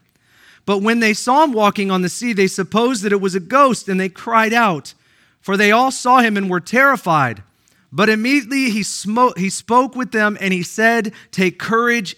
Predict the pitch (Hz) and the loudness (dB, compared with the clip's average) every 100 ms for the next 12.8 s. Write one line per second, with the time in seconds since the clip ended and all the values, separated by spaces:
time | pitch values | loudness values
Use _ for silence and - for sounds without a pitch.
0 | - 202 208 175 185 175 160 170 185 175 | -2 0 0 0 0 0 -4 0 2 4
1 | 147 120 135 147 165 170 117 147 139 - | 2 -4 -4 0 0 0 -4 -4 -4 -6
2 | 135 135 110 87 92 _ _ _ _ _ | -6 -4 -6 -10 -20 _ _ _ _ _
3 | _ 127 185 220 190 202 196 185 147 185 | _ -2 0 2 4 4 4 0 0 0
4 | 196 180 175 160 156 151 147 175 175 - | 0 -2 -2 -2 -2 -2 -2 -4 -4 -6
5 | 180 160 151 - 143 147 139 - 185 202 | 0 2 2 -2 -8 -6 -6 -4 0 2
6 | 180 143 135 139 - _ _ _ - - | 2 0 -2 -6 -12 _ _ _ -12 -12
7 | - 165 160 131 110 - 135 135 160 160 | -2 0 2 0 -6 -10 -10 -8 -6 -2
8 | 180 170 - 180 170 151 170 160 131 127 | -2 -2 -6 -6 -6 -8 -4 -4 -4 -6
9 | 131 131 131 165 175 185 160 160 160 165 | -10 -8 -6 -2 -2 -2 0 0 0 -2
10 | - _ _ _ 135 135 165 - 165 175 | -6 _ _ _ -8 -6 -4 -6 -4 -4
11 | 147 - _ 135 143 160 165 147 127 156 | -4 -12 _ -8 -4 -2 -2 -2 -4 -6
12 | 170 139 - 120 113 120 127 | -6 -8 -8 -8 -8 -8 -10